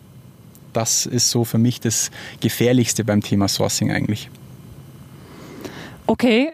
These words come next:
Speaker 2: also das Gefährlichste in welchem Sinne? Was meinst du damit genau?
Speaker 1: Ähm, was ich damit meine ist, sie verwenden es, aber wissen nicht, warum und wie es richtig funktioniert und denken aber, sie betreiben Sourcing.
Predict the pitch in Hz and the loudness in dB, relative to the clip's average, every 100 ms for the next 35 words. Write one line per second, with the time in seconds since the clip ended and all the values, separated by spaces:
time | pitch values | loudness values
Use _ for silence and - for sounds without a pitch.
0 | _ 208 202 214 - 202 226 226 262 - | _ 0 2 0 -2 0 2 2 0 0
1 | 240 240 - - 208 208 214 214 185 262 | 0 0 -4 2 4 4 4 4 4 4
2 | 277 220 214 226 240 233 226 233 254 - | 4 2 0 2 4 4 6 4 2 -2
3 | _ - 123 123 120 135 160 147 139 127 | _ -10 -4 0 0 0 0 0 2 2
4 | 139 170 170 - - 120 139 127 127 117 | 2 2 2 0 -4 -2 -2 0 2 2
5 | 175 190 185 208 - 123 120 131 - 143 | 2 2 0 0 -2 -2 0 0 0 2
6 | 143 - 127 120 120 131 151 120 117 139 | 2 0 -6 0 2 4 4 4 2 0
7 | 131 131 123 - - - 127 120 120 131 | 0 -2 -2 -6 -16 -2 0 2 4 4
8 | 175 - - - 117 131 147 147 120 123 | 2 -2 -8 0 0 2 0 0 0 0
9 | 139 131 - 120 - 113 110 - 123 - | 0 0 -2 -2 0 0 0 2 0 2
10 | 107 | 0